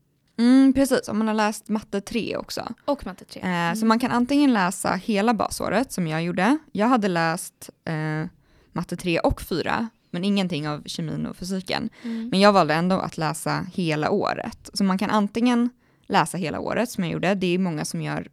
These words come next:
Speaker 1: trots att de har läst kurser, bara för att typ repetera. För mig hade det gått ganska många år, så jag var,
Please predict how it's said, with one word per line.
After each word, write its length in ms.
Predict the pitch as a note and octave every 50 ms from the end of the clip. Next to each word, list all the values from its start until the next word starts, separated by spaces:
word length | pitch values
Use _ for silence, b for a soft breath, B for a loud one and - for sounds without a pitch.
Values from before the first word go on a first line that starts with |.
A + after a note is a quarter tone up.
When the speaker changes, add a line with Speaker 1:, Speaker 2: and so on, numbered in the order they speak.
| _ _
Speaker 1:
trots 320 | - - - - - - G3
att 100 | G3 -
de 120 | F#3+ F#3+
har 80 | F#3 F#3
läst 540 | F3 F3 F3+ G#3+ - - - - - - - -
kurser, 420 | - G#3+ - - G3 G3+ B3+ D#4 D4+ _ -
bara 180 | - D#3+ D#3
för 140 | E3+ - E3+
att 100 | E3+ -
typ 220 | - - - - - - b b b b b b b
repetera. 680 | - E3+ F3+ - E3+ - G3 E3+ E3 E3+ F3+ G3+ A#3
För 140 | - - G3
mig 140 | F#3 F3+ F3
hade 140 | F3 F3 E3
det 60 | F3
gått 180 | F3 F#3 -
ganska 240 | - E3 F3 - F3+
många 200 | E3+ E3 D#3+ -
år, 240 | E3+ F3 F3+ G3 A3+
så 140 | - - F3
jag 80 | D#3+
var, 240 | D3+ D#3 - - -